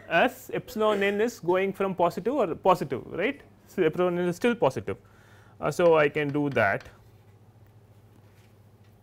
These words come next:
right, uh, but that will be limit n tending to infinity, probability that,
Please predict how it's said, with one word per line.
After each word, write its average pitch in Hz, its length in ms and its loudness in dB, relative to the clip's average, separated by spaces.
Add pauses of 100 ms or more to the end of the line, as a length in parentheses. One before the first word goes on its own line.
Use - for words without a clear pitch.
(480)
right, 147 360 0 (1000)
uh, 165 120 0
but 160 260 6
that 196 220 4
will 226 100 2
be 220 460 -2 (680)
limit 185 540 0 (1120)
n 175 260 -2
tending 170 340 0
to 165 60 -2
infinity, 143 540 -2
probability 170 760 2
that, 131 380 2